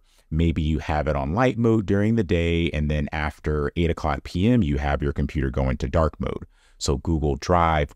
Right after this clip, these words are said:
will follow whatever your computer's doing. And if you want to know how to do that on a Mac, just click the video at the top of your screen or look into the description. So this video shows you how to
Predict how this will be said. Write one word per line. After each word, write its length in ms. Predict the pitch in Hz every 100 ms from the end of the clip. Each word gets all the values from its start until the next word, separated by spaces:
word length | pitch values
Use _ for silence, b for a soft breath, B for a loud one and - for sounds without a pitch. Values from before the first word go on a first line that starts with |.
| -
will 100 | 71
follow 500 | - 117 117 73 69
whatever 380 | 73 69 67
your 160 | 69 69
computer's 480 | - 76 180 170 76
doing. 340 | 78 69 - - _ b b 240
And 160 | 240
if 120 | 107
you 120 | 90 87
want 180 | 85 -
to 100 | 80
know 180 | 78
how 160 | 71 71
to 80 | 65
do 160 | 80
that 240 | 69 67 - 76
on 180 | 71 69
a 140 | 69
Mac, 420 | 67 73 113 - -
just 480 | - 78 73 -
click 300 | - - 131 -
the 100 | -
video 440 | 110 87 87 85 82
at 80 |
the 60 | 80
top 280 | - 135 -
of 100 | -
your 120 | 139
screen 440 | 131 - 92 92 -
or 220 | 82 76
look 280 | 69 71 71
into 240 | 69 69
the 100 | 69
description. 640 | 67 69 - 87 - 69 - _ _ _ b b b
So 200 | - 165
this 160 | 131
video 240 | - 98 98
shows 380 | - 90 85 76
you 100 | 82
how 220 | 76 71
to 200 | -